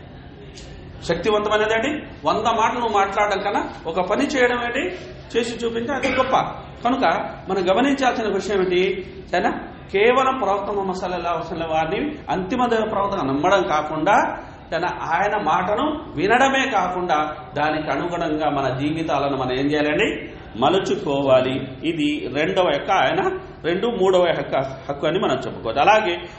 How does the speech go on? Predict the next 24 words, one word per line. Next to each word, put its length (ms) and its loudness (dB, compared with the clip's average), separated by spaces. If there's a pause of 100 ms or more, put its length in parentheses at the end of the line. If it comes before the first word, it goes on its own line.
అల్లాహ్ 240 0
సుబ్హానహు 240 -6
వ 20 -8
తఆలా 140 -4
దీని 180 -2
గురించి 240 -2
తెలియజేసి 360 -4
చెప్తున్న 300 -6
మాట 220 0
ఏంటంటే, 500 -2 (320)
దీనివల్ల 320 2
మీకు 200 0
కలిగే 260 0
ప్రయోజనం 420 0
కూడా 140 2
ఉంది. 180 0
అదేంటి? 480 0 (220)
"కుల్ 300 2
ఇన్ 260 2
కుంతుమ్ 440 -2
తుహిబ్బూనల్లాహ్ 960 0
ఫత్తబిఊని 1300 -2
యుహ్బిబుకుముల్లాహ్." 1200 -4
సరేనా? 300 2